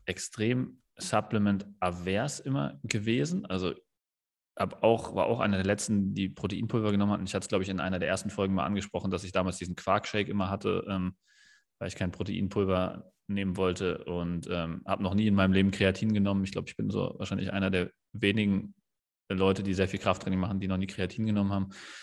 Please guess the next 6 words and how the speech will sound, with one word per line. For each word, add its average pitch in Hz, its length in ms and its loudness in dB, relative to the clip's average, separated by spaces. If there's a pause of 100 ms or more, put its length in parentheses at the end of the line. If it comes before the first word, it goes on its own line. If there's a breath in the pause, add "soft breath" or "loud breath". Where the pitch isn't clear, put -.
(140 loud breath)
Ähm, 95 260 2
also 95 240 4 (480 loud breath)
bin 110 100 6
da 110 120 10
wirklich, 107 380 6
ähm, 98 520 4